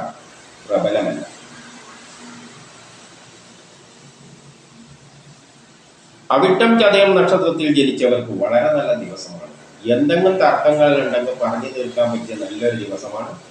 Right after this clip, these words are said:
ആരോഗ്യപരമായിട്ട് നല്ലതാണ്. ടെസ്റ്റ് ഇന്റർവ്യൂ പോലെയുള്ളതിന് നല്ലതാണ്. മത്സര പരീക്ഷകളിലെല്ലാം വിജയിക്കും. ദാമ്പത്യപരമായിട്ട് നല്ലതാണ്. വിവാഹം അന്വേഷിക്കുന്നതിനെ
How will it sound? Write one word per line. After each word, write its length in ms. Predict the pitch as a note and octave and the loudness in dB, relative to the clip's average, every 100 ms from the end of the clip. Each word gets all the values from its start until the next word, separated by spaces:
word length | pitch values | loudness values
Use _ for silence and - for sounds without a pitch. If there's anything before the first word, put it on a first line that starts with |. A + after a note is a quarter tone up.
| - - - - | -20 -20 -20 -18
ആരോഗ്യപരമായിട്ട് 1000 | F2 G2+ A#2 B2 B2 B2+ B2 A#2+ A#2+ A#2+ A#2+ | -2 2 4 4 4 4 4 6 4 4 0
നല്ലതാണ്. 400 | A#2+ A#2+ - - - - - - - - | 0 0 0 -4 -10 -16 -20 -20 -20 0
ടെസ്റ്റ് 320 | A#2 A#2 C3+ | 0 2 0
ഇന്റർവ്യൂ 400 | B2 B2 B2 B2+ B2 | 0 2 0 0 0
പോലെയുള്ളതിന് 580 | B2+ A#2+ A#2+ B2 B2 B2 | 0 0 0 -2 -4 -2
നല്ലതാണ്. 400 | A#2+ A#2+ B2 - - - - - - | -2 0 -2 -6 -10 -18 -20 -14 -4
മത്സര 340 | G#2 G#2 C3 A#2+ | -2 0 2 4
പരീക്ഷകളിലെല്ലാം 840 | A#2+ A#2+ A#2 A#2+ A#2+ A#2+ A#2+ A#2 A#2 A2 | 2 0 -4 -4 -4 -2 -2 0 -2 -4
വിജയിക്കും. 540 | F#2 A#2+ A#2 - C#3+ - - - - - - | -6 -6 -6 -8 -12 -12 -20 -20 -20 -20 -4
ദാമ്പത്യപരമായിട്ട് 960 | G#2+ A2 A#2 C#3 C#3 C3+ B2+ A#2+ A2+ A#2 A#2 | 0 2 2 0 -2 -2 0 0 0 0 -2
നല്ലതാണ്. 440 | A2 A#2 A#2+ - - - - - - G#2 | -2 -2 -2 -4 -10 -20 -20 -20 -20 -10
വിവാഹം 520 | A2 B2 C3+ C3+ B2+ B2 | -2 2 2 2 0 0
അന്വേഷിക്കുന്നതിനെ 640 | A#2 A#2 A2+ A2+ A2 - | 2 0 0 -6 -8 -6